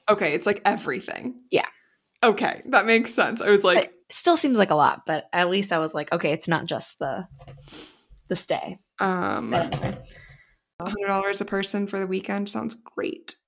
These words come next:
Speaker 2: It sounds nice. <laughs>
Speaker 1: Also, a pedal pusher sounds freaking like a blast. I wanna do
Speaker 2: Yeah.
Speaker 1: that so badly.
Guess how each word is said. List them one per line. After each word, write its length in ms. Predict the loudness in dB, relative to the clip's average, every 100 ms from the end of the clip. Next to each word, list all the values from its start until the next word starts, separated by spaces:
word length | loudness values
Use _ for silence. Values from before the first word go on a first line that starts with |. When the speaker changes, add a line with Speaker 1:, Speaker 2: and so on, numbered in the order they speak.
| _ _
Speaker 2:
It 80 | -10
sounds 280 | -10 -10 -8
nice. 420 | -6 -4 0 2
<laughs> 100 | 4
Speaker 1:
Also, 240 | 4 4 2
a 40 |
pedal 240 | 2 -2 0
pusher 480 | -2 -2 0 -2 0
sounds 340 | 0 0 -2 -8 _
freaking 480 | 2 4 2 0 -4 -4
like 200 | -2 0
a 60 |
blast. 500 | -2 0 0 2 0 2
I 140 | 4
wanna 180 | 4 2
do 120 | 0 0
Speaker 2:
Yeah. 0 |
Speaker 1:
that 200 | 0 -4 -10
so 220 | 0 2 4
badly. 640 | 2 2 0 0 0 -2